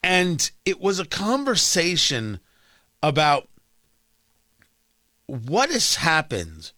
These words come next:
on the left. We, if, if, if you've studied any bit of, of the last thirty years or, or, or forty years, and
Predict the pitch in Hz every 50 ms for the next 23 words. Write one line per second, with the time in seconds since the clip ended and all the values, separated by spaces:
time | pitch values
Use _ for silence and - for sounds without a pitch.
0 | _ _ _ _ _ _ _ _ _ _ _ _ _ _ _ _ _ _ _ _
1 | _ _ _ _ - 160 156 147 143 139 123 113 104 98 80 76 - - - -
2 | - - _ _ _ _ _ _ _ _ _ _ _ _ _ _ _ _ _ _
3 | _ _ _ - - _ _ _ _ _ _ _ _ _ _ _ _ - 151 151
4 | 165 208 233 247 254 233 202 - 180 180 - - - _ _ _ _ _ _ _
5 | _ _ _ - 151 156 165 165 156 - - - 202 196 180 - - 214 185 -
6 | 202 208 - 170 220 262 269 247 - - - - - 214 214 196 170 135 117 113
7 | 110 101 - _ 156 170 190 220 220 175 143 170 156 147 151 - - 135 131 123
8 | 117 113 110 117 - - 143 131 113 131 127 127 139 135 131 127 123 117 - -
9 | - _ - - - - - _ - 123 - - 190 196 196 175 160 143 139 151
10 | 151 151 151 139 104 107 95 98 113 110 - 107 104 - - 170 190 190 170 135
11 | 131 147 156 151 156 147 113 98 90